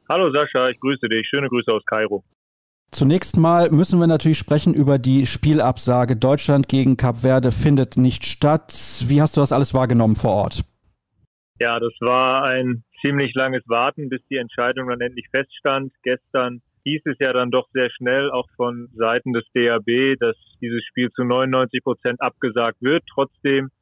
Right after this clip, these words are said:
Speaker 1: mussten wir dann noch lange darauf warten, bis der Weltverband I A F dann diese Entscheidung auch formal beschlossen hat. Das ist dann heute Morgen passiert. Ich denke, das ist die einzig vernünftige Entscheidung, die da getroffen wurde, weil natürlich auch innerhalb der deutschen Mannschaft die Unsicherheit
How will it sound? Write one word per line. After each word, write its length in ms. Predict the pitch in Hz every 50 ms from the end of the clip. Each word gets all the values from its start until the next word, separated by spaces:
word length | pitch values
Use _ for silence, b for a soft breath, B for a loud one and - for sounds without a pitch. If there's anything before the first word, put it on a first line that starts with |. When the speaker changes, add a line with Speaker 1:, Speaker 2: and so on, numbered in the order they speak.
| _ _ _ _
Speaker 1:
mussten 340 | - 131 131 - _ - 131
wir 120 | 123 127
dann 140 | 123 123 123
noch 160 | 123 117 -
lange 280 | - 117 117 123 131 127
darauf 280 | 123 123 117 120 110 -
warten, 340 | 120 117 120 127 - 123 110
bis 120 | 120 - _ _ _ -
der 160 | 120 113 104
Weltverband 560 | 113 117 123 - - 127 113 117 117 117 -
I 120 | 123 113 113
A 80 | 117
F 160 | 120 120 120 - _ -
dann 380 | 120 117 113 113 113 113 117 123 _ -
diese 200 | 127 120 113 120
Entscheidung 480 | 113 110 107 - 120 120 117 117 117
auch 100 | 113 - _
formal 300 | - 113 110 113 117 117
beschlossen 480 | 113 110 - - 127 143 - - 147 143
hat. 120 | 143 131 -
Das 100 | 117 -
ist 140 | 135 - -
dann 140 | 131 120 117
heute 240 | 123 120 - 120
Morgen 320 | 113 113 117 135 151 151 143
passiert. 500 | - 135 123 - _ - 127 131 127 - _ _ _ _ _ _ _ _ _ _ -
Ich 140 | 117 -
denke, 240 | - 120 123 131 131
das 140 | 120 120 113
ist 160 | 123 113 -
die 140 | 127 120 -
einzig 480 | 120 117 120 135 131 - 131 113 - - _ -
vernünftige 540 | 127 113 117 131 143 - - 131 120 120
Entscheidung, 460 | 117 110 - - 123 117 120 117 120 117
die 80 | 110
da 140 | 113 113 110
getroffen 520 | 107 107 - - 123 127 - - 139 127
wurde, 360 | 120 127 127 123 123 123 123 120 _ _ _ _ _ _ _ -
weil 220 | 110 110 113 113
natürlich 440 | 113 113 107 - 131 131 135 123 131
auch 140 | 123 110 -
innerhalb 340 | 143 131 131 123 120 120 -
der 100 | - 117
deutschen 340 | 107 120 117 113 - - 110
Mannschaft 420 | 107 113 127 131 - 131 123 117 _ -
die 100 | 110 117
Unsicherheit 540 | 117 123 120 123 117 - 123 110 107 104